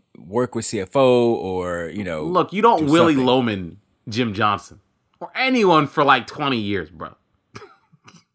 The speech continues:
Speaker 2: <laughs> No matter how eighties trash rock their songs were, all right?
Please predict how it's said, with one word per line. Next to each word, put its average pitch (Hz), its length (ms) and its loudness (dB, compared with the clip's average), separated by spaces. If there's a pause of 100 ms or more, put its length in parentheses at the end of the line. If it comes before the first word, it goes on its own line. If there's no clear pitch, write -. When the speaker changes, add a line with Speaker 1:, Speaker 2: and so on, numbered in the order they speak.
(880)
Speaker 2:
<laughs> 180 60 -6 (2000)
No 220 160 6
matter 240 320 6
how 190 420 2
eighties 143 320 0
trash 123 400 0
rock 113 240 2
their 120 140 0
songs 101 480 -2
were, 90 280 -8
all 98 140 0
right? 98 260 -2